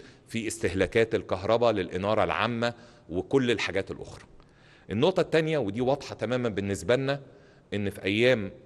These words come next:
أجازة الأسبوعية بينخفض الاستهلاك، نتيجة طبعا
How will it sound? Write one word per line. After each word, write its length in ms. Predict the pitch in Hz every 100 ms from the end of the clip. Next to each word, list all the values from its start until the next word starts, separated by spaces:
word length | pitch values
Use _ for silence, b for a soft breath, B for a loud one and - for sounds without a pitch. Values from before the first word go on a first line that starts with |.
| 73 76
أجازة 320 | 90 120 101
الأسبوعية 640 | 90 101 90 98 107 139 143
بينخفض 640 | 117 110 104 139 - 98
الاستهلاك، 520 | 90 - 82 87 76 -
نتيجة 320 | 78 85 123 113
طبعا 360 | 120 117 113